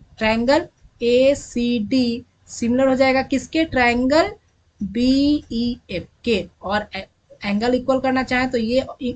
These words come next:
angle इसके equal हो जाएगा, तो angle A equal to angle B, और यही हम लोग को prove भी करना था। ये अच्छे से पढ़िएगा, ट्रि-, triangle पढ़िएगा, उसमें अच्छे से आपको समझ में आ जाने वाला है, ठीक है। तो इसको थोड़ा सा हम लोग क्या करते हैं, छोटा करके आपको दिखा देते हैं पूरा एक ही साथ,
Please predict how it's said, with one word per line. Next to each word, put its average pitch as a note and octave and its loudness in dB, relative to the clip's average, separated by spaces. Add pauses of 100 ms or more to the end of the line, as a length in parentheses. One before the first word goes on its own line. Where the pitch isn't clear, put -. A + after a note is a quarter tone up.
angle B3+ -4
इसके A3 -4
equal C4+ 0
हो C4+ 4
जाएगा, F#3 -4 (340)
तो - -12
angle G#3 -2
A A#3 -2
equal A3+ -2
to D#4 -8
angle F3 -6
B, A#3 0 (340)
और F3 -6
यही G3 -2
हम A3 0
लोग A#3 0
को D#4+ -4
prove F3+ -6
भी F3 -4
करना F3 -6
था। F3+ -10
ये B3 0
अच्छे C4+ 0
से D4 0
पढ़िएगा, C#4 2 (160)
ट्रि-, B3+ -8
triangle B3 -2
पढ़िएगा, A3 -2
उसमें C4 -2
अच्छे - -4
से B3+ -4
आपको A#3 -6
समझ F3 -6
में D#3 -8
आ C#3+ -10
जाने C#3+ -12
वाला C#3+ -14
है, - -18
ठीक C4+ -2
है। D4+ 2
तो - -14
इसको C#4+ -4
थोड़ा C4+ 2
सा C4+ -4
हम C4+ 0
लोग C4+ -2
क्या B3+ -2
करते G3+ -6
हैं, A3+ -6 (260)
छोटा A3+ -6
करके A3 -4
आपको A#3 -6
दिखा F3+ -8
देते F#3 -8
हैं A3 -4
पूरा F#3+ -6
एक E3 -8
ही D#3+ -10
साथ, C#4 -14